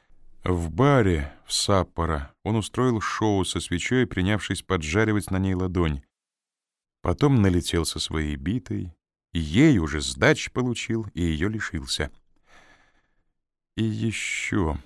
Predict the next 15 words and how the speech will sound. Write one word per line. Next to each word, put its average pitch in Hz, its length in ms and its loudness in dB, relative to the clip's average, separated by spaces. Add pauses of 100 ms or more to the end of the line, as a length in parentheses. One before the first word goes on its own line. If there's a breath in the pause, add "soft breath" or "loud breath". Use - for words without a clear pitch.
(500)
как 127 280 -2
вышло, 104 520 2
что - 280 -2
у 101 60 2
меня 107 240 2
на 104 100 2
лице 117 460 0
отпечаталось 101 1080 -2
такое 104 520 0
же 87 160 0
пятно, 107 580 -2
как - 320 -6
у 95 60 -2
деда 92 320 -2
Корицы? 85 680 -6